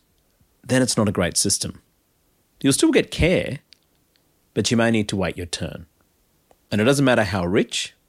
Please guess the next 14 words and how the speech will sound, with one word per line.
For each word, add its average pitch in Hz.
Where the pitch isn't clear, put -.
or 107
how 101
poor 87
you 80
are. -
So -
the 165
public 254
system 170
is 110
designed 113
based 101
on 92
need 139